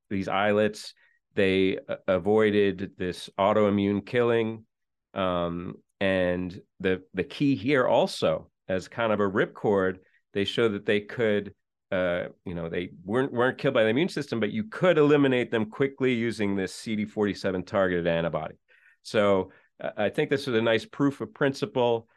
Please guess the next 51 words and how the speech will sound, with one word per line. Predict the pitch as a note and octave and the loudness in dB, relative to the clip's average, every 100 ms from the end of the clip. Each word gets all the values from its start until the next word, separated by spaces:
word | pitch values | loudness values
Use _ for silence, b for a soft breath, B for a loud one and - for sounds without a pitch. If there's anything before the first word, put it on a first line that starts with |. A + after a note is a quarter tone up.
| _ | _
showing | - B2 A#2 A2 | -4 2 2 4
that, | G#2 G#2 | 0 0
one, | G#2 B2 G#2+ G2+ | 0 2 2 -2
you | G2 | -10
can | G#2 G2 | -12 0
go | G#2+ | 2
all | A2+ A2 | 4 2
the | A2 | 2
way | G#2 | 0
from | A2 G2 | -4 -12
primary | - B2 B2 A#2+ B2 A#2 | -2 0 2 2 2 2
human | A2+ A2+ A2 | -2 0 2
islet, | G#2+ G#2 G2+ G2 - _ _ _ G2 | 2 2 0 -4 -10 _ _ _ -4
uh, | F#2 E2+ E2+ - _ | -2 -2 -4 -8 _
engineer | A#2+ C3 A#2+ B2+ B2+ | -4 -2 0 2 4
the | A2+ | 4
hell | A2+ B2 | 2 2
out | A#2 G#2+ | 2 2
of | F#2+ | 2
it, | F#2+ - _ _ - | -2 -4 _ _ -6
maintain | G2 A2 G#2+ C3 B2+ | -2 0 -2 -2 0
its | A#2 - | -2 -2
functionality, | A#2+ G#2+ A2 G#2+ G#2+ G#2 G2+ G2 | -4 -2 -2 0 2 2 2 0
and | G2 | 0
then | G2+ | -2
transplant, | - A2+ G#2 - A2 G2+ | -2 -2 -2 -2 -4 -4
show | - G#2+ F#2+ | -2 -2 -2
it | G#2+ | 2
works. | C#3 C#3 - - _ _ _ _ _ _ _ _ G#2 | 2 2 -4 -18 _ _ _ _ _ _ _ _ -10
And | G2+ | -4
then | G2+ G2+ | -2 0
there's | G2 E2+ | -2 -4
this | F#2 | -8
kind | - G2 F2+ | -4 -2 0
of | |
ripcord | F#2+ A#2+ - B2 A2+ G#2+ | 0 -2 -2 2 4 2
in | F#2 | 0
terms | - G2+ F2+ F2 | -4 -4 -4 -6
of | D#2+ - - - | -8 -12 -14 -16
satisfying | - A2 G2+ - A2+ G2 | -4 0 0 0 -2 0
the | F#2+ G2 | 0 -2
F | F#2 | -6
D | - F#2+ | -2 2
A. | G2+ G2 | 2 2
I | |
think | - C#3 | -2 -6
this | B2 G2+ | -8 -8
is | |
all | F#2 B2 B2 | -2 2 4
a | A#2 | 4
run-up | G2 A2 G#2+ F#2+ - | 2 2 2 0 -4